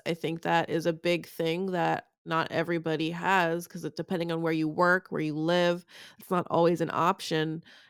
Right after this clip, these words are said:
And it's, it's fascinating to me because I feel like that's gonna be the reason why we either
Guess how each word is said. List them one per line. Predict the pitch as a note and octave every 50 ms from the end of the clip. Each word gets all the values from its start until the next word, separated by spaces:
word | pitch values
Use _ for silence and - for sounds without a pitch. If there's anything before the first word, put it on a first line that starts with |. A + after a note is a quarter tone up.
| _ _ _ _ -
And | E3 F3 F3 E3+ E3+ E3+ E3 - -
it's, | F3 E3+ - - - - _ _ _ _ _ _ -
it's | F3+ F3 - -
fascinating | - - G#3+ G3+ G3+ A3+ A3+ - B3 G#3 F3+ F3+
to | F3
me | E3+
because | D3+ E3 - F#3 E3
I | D#3+ E3+
feel | - - F#3 E3
like | E3 D#3+ D#3+ D#3 -
that's | - F3 F3 F3+ - - -
gonna | G#3+ F#3+ F3+ F3+
be | F3 E3 F3+ F3 F3 F3 E3+
the | D#3 - - - - E3+ E3
reason | D#3+ E3+ F3+ F3+ F#3 E3 F3 F3+ F3 F3
why | D#3+ E3 E3 E3 E3+ E3 E3 E3+ F3 - - - - _ _ -
we | - F3 F3
either | D#3+ - - F3 F3 D#3+ E3 E3 D#3+ D#3+ D#3+ D#3+ E3